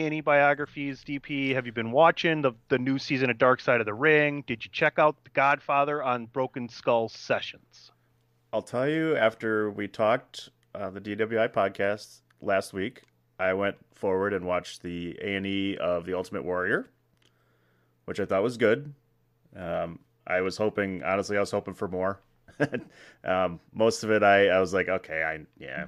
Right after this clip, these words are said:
Speaker 2: I know all this stuff. All right, fine." Um,
Speaker 1: It was a little fluffy.
Speaker 2: Yeah, it was definitely a little fluffy. Um,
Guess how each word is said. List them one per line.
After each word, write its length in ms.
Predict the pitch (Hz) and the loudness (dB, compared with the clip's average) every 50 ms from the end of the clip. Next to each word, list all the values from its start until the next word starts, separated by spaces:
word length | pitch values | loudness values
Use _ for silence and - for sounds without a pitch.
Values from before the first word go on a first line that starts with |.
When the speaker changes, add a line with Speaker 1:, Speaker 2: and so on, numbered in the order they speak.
| - - | -12 -12
Speaker 2:
I 100 | - 87 | -10 -8
know 140 | 87 82 80 | -6 -6 -6
all 140 | 78 78 78 | -6 -8 -8
this 120 | 78 76 | -10 -12
stuff. 400 | - - 78 76 78 78 - - - | -12 -10 -8 -8 -8 -8 -12 -12 -8
All 80 | 82 80 | -8 -6
right, 360 | 76 73 71 73 76 76 - | -6 -8 -8 -10 -12 -12 -14
fine." 400 | - - 76 73 78 78 78 80 - _ _ _ _ - | -16 -14 -12 -10 -10 -10 -12 -14 -20 _ _ _ _ -14
Um, 320 | - 80 78 78 78 73 - _ _ - | -12 -10 -10 -12 -12 -16 -20 _ _ -10
Speaker 1:
It 40 | |
was 100 | 147 127 | -8 -2
a 20 | 147 | 0
little 160 | 165 175 160 | 0 0 0
fluffy. 440 | - - 156 139 - - 107 92 - - _ _ _ | 2 4 6 6 6 4 -2 -8 -10 -14 _ _ _
Speaker 2:
Yeah, 340 | - 98 87 82 80 76 - - - _ - | 0 2 2 2 2 0 -4 -10 -16 _ -4
it 80 | - 92 | -2 -2
was 300 | 82 95 92 90 82 - | 0 0 -2 -2 -2 2
definitely 400 | - 95 95 - - 98 92 87 | 4 4 4 4 0 -2 -2 0
a 40 | |
little 140 | 85 85 82 80 | 0 -2 -4 -4
fluffy. 480 | - 85 82 78 - 85 80 82 82 - _ _ _ - | -6 -8 -8 -8 -8 -10 -12 -12 -14 -16 _ _ _ -12
Um, 380 | 76 80 82 80 80 78 78 | -10 -8 -6 -6 -8 -10 -12